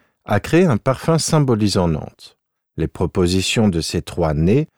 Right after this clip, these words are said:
seront présentées aux habitants et aux touristes qui choisiront la meilleure.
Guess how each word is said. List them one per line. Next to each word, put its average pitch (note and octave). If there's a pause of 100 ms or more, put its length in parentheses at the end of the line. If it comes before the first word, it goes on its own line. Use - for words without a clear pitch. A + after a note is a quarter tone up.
(300)
seront E3+
présentées G2
aux A2
habitants F2+
et A2
aux E2
touristes F2+
qui G#2
choisiront F2+
la C#3
meilleure. D#2